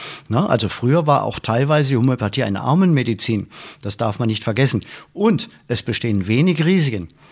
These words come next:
Natürlich kann mit, mit der Homöopathie, mit Hochpotenzen auch ordentlich was falsch machen. Kann ich nachher einen Fall berichten. Ähm,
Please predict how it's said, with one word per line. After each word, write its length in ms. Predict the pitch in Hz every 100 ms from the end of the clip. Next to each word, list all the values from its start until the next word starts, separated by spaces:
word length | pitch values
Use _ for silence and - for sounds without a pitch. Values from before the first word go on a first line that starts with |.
| _
Natürlich 400 | 104 98 135 156
kann 180 | - 135
mit, 260 | 135 127 -
mit 140 | 120
der 100 | 104
Homöopathie, 520 | 107 120 110 101 180
mit 120 | 190 120
Hochpotenzen 640 | 156 160 139 113 - 117
auch 160 | 92 98
ordentlich 380 | 117 117 151 139
was 140 | 143
falsch 280 | - 139 143
machen. 260 | 156 147 208 _ _ _ _ _ _ - -
Kann 180 | 104 120
ich 120 | 110
nachher 240 | 120 123
einen 80 | 110
Fall 220 | 113 107
berichten. 420 | 107 120 127 208 - - - - - -
Ähm, 540 | 131 123 127 131